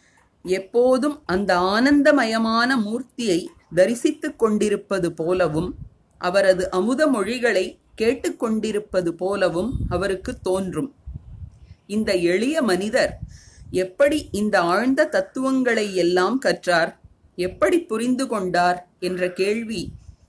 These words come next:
மாவின் மனத்தில் எழுந்த வண்ணம் இருந்தது. இவ்வளவு ஆழமான விஷயங்களை இவ்வளவு எளிமையாக யாரும் விளக்கி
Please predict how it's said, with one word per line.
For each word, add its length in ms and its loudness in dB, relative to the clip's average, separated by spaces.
மாவின் 520 0
மனத்தில் 760 -4
எழுந்த 480 0
வண்ணம் 420 0
இருந்தது. 600 0
இவ்வளவு 540 0
ஆழமான 680 2
விஷயங்களை 840 2
இவ்வளவு 480 2
எளிமையாக 920 0
யாரும் 580 -2
விளக்கி 600 -2